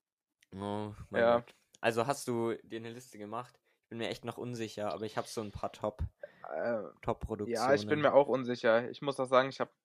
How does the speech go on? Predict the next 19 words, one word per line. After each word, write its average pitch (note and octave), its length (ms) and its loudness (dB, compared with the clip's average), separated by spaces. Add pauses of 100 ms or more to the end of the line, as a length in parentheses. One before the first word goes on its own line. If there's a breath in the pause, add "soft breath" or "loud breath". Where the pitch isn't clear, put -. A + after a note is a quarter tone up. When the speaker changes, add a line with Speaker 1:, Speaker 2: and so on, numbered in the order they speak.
(140)
Speaker 2:
hab - 180 -4
wahrscheinlich B2 340 0
so B2 100 -4
die A#2+ 120 -4
Klassiker C3 560 -2
auch. D#3+ 200 -4 (1300)
Speaker 1:
Ja, G#2+ 280 -4 (320)
also A2 280 -2
Speaker 2:
Aber A#2+ 160 4
ja. A#2 260 4 (380)
Speaker 1:
warte, G2 400 -8 (520)
ich - 140 -18
versuch's. G#2+ 680 -8
Ich - 220 -14
noch G#2+ 220 -8
mal G#2+ 120 -4
kurz - 280 -10
im A2+ 80 -14
Kopf. A2+ 360 -16